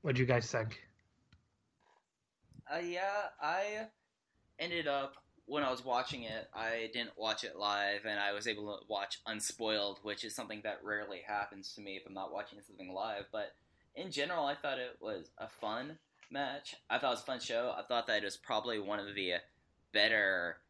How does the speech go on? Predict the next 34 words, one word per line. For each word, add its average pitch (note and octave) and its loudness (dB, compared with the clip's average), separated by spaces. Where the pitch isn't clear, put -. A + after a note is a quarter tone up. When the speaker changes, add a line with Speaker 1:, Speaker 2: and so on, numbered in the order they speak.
Speaker 2:
Doi G2 2
Darts F#2 0
matches, F#2+ -2
actually, C3 0
like, E2+ -2
entering, G2+ 2
like, F2+ 2
wrestling-wise, F2 0
not E2+ 0
just F2 -2
shits - 0
and F2+ -6
giggles-wise. F2 -4
But D2+ -4
it, C3 -2
I, A#2+ -6
I, - -8
it C3 -6
felt F#3+ 0
like G#3 -6
a E3 -10
pretty D3 -6
good C3+ -6
go-home, G#2+ 0
and G2 -4
I G2 -2
kinda, A2+ -4
there C#3+ 0
was C3+ -2
one E3 2
match B2+ 0
that A2+ 2
I G#2+ 2
have G#2 0